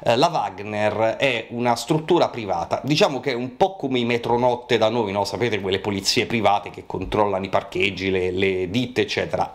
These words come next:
Mo-, enormemente più potente, ma non, eh, legata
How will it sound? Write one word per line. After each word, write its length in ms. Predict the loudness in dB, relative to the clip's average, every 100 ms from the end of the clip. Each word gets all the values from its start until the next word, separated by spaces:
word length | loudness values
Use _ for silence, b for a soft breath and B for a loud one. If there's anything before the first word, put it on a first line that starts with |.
| -2
Mo-, 280 | 2 4 4
enormemente 720 | 2 2 0 0 0 0 -2
più 280 | 0 -4 -2
potente, 600 | -2 0 0 -4 -4 0
ma 180 | 2 2
non, 720 | 2 2 2 2 0 0 -2 B B B B
eh, 300 | 2 2 2
legata 880 | 0 0 2 2 2 0 2 2 B